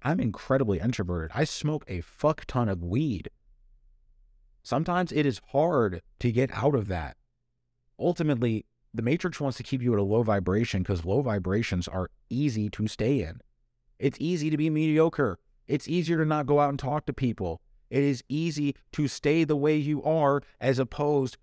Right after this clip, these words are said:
to investing in what you could become. The high vibrations, once you get on a roll, you don't wanna leave that roll. Why? Because it feels good to separate from the matrix.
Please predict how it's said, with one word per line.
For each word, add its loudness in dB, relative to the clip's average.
to 0
investing 0
in -2
what 2
you -2
could 0
become. -2
The 4
high 0
vibrations, 0
once 0
you -2
get 4
on 2
a 0
roll, 0
you 0
don't 0
wanna 0
leave 0
that 0
roll. -2
Why? 2
Because -2
it 0
feels 0
good 4
to -4
separate 0
from 0
the 0
matrix. -2